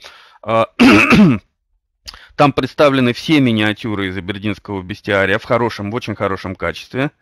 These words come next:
А, представлены отдельные выборки из текстов, красивые буквицы, например. А, представлен полный текст, э, я имею в виду не в переводе, а полные сканы всех карти-, э, всех,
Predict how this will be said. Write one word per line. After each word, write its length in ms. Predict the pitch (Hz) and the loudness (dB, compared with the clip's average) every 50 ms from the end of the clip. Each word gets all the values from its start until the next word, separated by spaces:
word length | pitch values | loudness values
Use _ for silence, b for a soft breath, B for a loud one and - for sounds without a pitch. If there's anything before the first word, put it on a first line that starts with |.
| B B B B B B B B B B - | B B B B B B B B B B -6
А, 500 | - 117 113 113 113 113 113 110 110 107 | -2 2 4 4 6 6 6 6 4 4
представлены 840 | - - 123 123 - - - 165 160 160 151 156 147 143 143 143 139 | 2 -2 -6 -6 -6 -2 2 2 4 4 4 2 2 2 2 2 0
отдельные 680 | - 123 127 123 117 139 147 139 131 127 123 120 123 120 | 0 -2 -4 -2 -2 0 0 2 2 2 2 2 0 0
выборки 840 | 113 120 135 135 131 120 120 117 113 - - - - 113 113 110 | -2 -2 -2 -2 -2 -2 -2 -2 -4 -6 -10 -8 -4 -4 -4 -4
из 220 | 92 - - 107 - - | -4 -6 -10 -12 -12 -16
текстов, 800 | _ - - 113 110 110 - - - 107 101 - - - - - 107 - | _ -6 -4 -2 -2 -4 -6 -8 -8 -6 -6 -6 -8 -14 -20 -20 -14 -8
красивые 500 | - 98 101 - - 117 104 104 101 95 | -8 -8 -8 -8 -10 -10 -8 -8 -10 -10
буквицы, 580 | 90 101 107 - - - 80 78 - - - | -10 -12 -14 -14 -12 -12 -12 -12 -12 -12 -12
например. 640 | 80 78 - - - - 76 82 65 60 57 - _ _ B B B B B B B B - | -10 -10 -12 -12 -12 -12 -12 -10 -10 -12 -12 -14 _ _ B B B B B B B B -8
А, 200 | - 101 101 - | -6 -6 -6 -4
представлен 640 | - - 127 120 - - - 165 160 151 151 139 | -4 -6 -6 -6 -4 0 2 2 4 4 2 0
полный 420 | 131 - 151 151 147 135 135 131 131 | 0 0 0 0 2 2 0 0 -2
текст, 520 | - - 131 120 110 - - - - - | -2 -2 -2 -2 -2 -4 -8 -16 -18 -16
э, 360 | - - - 110 110 107 101 82 | -14 -10 -8 -6 -4 -4 -4 -4
я 220 | 101 117 123 127 127 | -2 -2 0 0 0
имею 220 | 127 123 117 117 | 0 0 0 0
в 40 | 117 | -2
виду 140 | 120 117 123 | -2 -2 -2
не 140 | 120 123 | -2 -2
в 80 | 123 - | -2 -4
переводе, 680 | - 135 123 131 131 135 160 175 180 170 147 127 117 - | -4 -2 -2 -2 -2 -2 -2 0 -2 -2 -2 -4 -4 -2
а 280 | - 110 113 113 110 110 | 0 2 2 2 2 2
полные 420 | - - 143 143 131 120 117 113 | 0 -4 -2 -2 0 0 -2 -4
сканы 420 | - - - 120 117 113 101 92 | -4 -4 -2 0 0 0 0 -2
всех 300 | 92 - - 101 98 - | -6 -8 -10 -10 -10 -6
карти-, 500 | - 101 95 - - - - - 107 104 98 | -6 -6 -6 -6 -8 -12 -8 -6 -6 -6 -6
э, 20 | |
всех, 360 | - - - 110 104 - - | -8 -8 -8 -8 -8 -8 -14